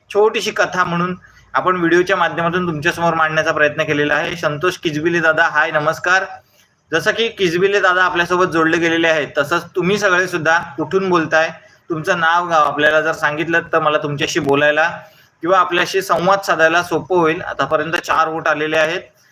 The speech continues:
आणि मंडळी, जर तुम्ही व्हिडिओ पाहिला नसेल तर खरंच नक्की पहा,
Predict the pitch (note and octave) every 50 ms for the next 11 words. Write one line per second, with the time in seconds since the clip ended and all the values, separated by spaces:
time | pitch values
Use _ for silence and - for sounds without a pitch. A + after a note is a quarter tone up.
0 | _ _ _ _ - D3 E3 G3 G3 F#3 F3+ F3+ F#3+ G3 G#3 G#3+ A3 G3 G3 G3+
1 | F#3+ F#3 F#3+ G3 G3 F#3 F3 E3+ F3 F#3+ F#3+ F#3 - E3+ F3 F3+ F#3 F#3+ F#3+ F#3
2 | E3+ F3 E3 - B2+ C#3 D3+ D3 - E3+ F3 F#3 F3+ F3+ D#3+ D#3+ E3+ F#3 F3+ -
3 | F3 D#3+ D#3 D#3+ F#3+